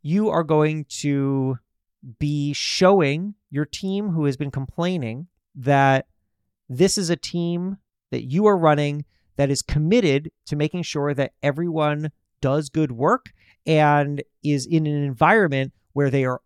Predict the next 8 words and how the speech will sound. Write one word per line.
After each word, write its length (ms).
all 360
respected 640
and 180
recognized 640
for 260
good 300
work. 280
And 580